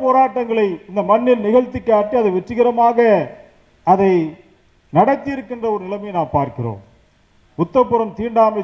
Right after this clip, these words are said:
சுவர், எவ்வளோ பேர், எத்தனையோ இந்தியாவில் இருக்கின்ற ஊடகங்கள் மட்டுமல்ல, உலகத்தில் இருக்கின்ற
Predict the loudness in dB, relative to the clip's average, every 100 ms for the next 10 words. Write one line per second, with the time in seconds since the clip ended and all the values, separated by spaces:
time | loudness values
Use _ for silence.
0 | -6 -6 -6 -8 _ _ _ _ _ _
1 | _ -4 0 2 4 4 2 2 2 0
2 | -8 -8 -6 -4 -4 -4 -6 0 4 4
3 | 2 -6 -6 -2 0 2 2 2 2 -2
4 | -4 -4 -4 -2 -4 -4 -16 _ _ 0
5 | 2 4 2 -2 -4 -4 -8 -4